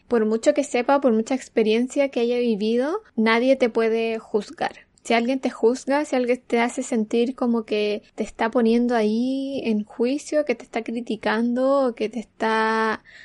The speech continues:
avergonzando por lo que hiciste, por lo que no hiciste, si está poniendo ese juicio, ahí también arranca. Porque nadie tiene por qué juzgarte, y menos si se está diciendo que es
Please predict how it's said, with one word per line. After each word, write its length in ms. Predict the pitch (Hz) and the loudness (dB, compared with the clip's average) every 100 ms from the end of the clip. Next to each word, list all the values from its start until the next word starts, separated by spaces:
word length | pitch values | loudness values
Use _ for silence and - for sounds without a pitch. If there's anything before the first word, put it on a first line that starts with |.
| - | -6
avergonzando 880 | 220 208 208 202 208 - 254 294 302 | -2 0 0 0 -2 0 -2 0 0
por 180 | 285 240 | 0 -2
lo 120 | 233 | -4
que 140 | 220 | -6
hiciste, 500 | 196 - 277 - 285 | -8 -6 -8 -2 -2
por 140 | 269 240 | 0 -2
lo 120 | 226 | -2
que 120 | 220 | -2
no 100 | 214 | -4
hiciste, 680 | 208 - 247 269 - 294 - - | -4 -6 -6 -6 -4 -4 -4 -10
si 120 | - 226 | -4 -2
está 180 | 247 | 0
poniendo 340 | 233 233 240 269 | 0 0 2 0
ese 140 | 262 | -2
juicio, 500 | 254 247 254 - 302 | -4 -4 -2 0 2
ahí 240 | 262 226 233 | 2 -2 -4
también 560 | 214 208 214 208 233 - | -6 -4 -4 -4 -10 -8
arranca. 520 | - 214 - 190 - _ _ _ | -4 -2 -4 -6 -14 _ _ _
Porque 380 | 226 - 220 214 214 | -12 -6 -4 -4 -2
nadie 640 | 214 214 214 214 220 294 _ _ _ | 0 0 0 -2 -4 -8 _ _ _
tiene 640 | 220 214 202 202 202 226 320 - | -2 0 -2 -6 -10 -12 -10 -8
por 140 | 196 | -6
qué 120 | 233 | -6
juzgarte, 840 | 220 233 208 240 214 190 - 254 - | -6 -6 -6 -4 -4 -4 -4 -4 0
y 160 | 214 | -2
menos 300 | 202 214 233 | -2 -4 -6
si 100 | 226 | -6
se 100 | 208 | -8
está 180 | 208 214 | -6 -2
diciendo 500 | 214 214 214 214 220 | -2 0 -4 -2 -4
que 300 | 214 196 208 | -4 -6 -6
es 180 | 214 | -8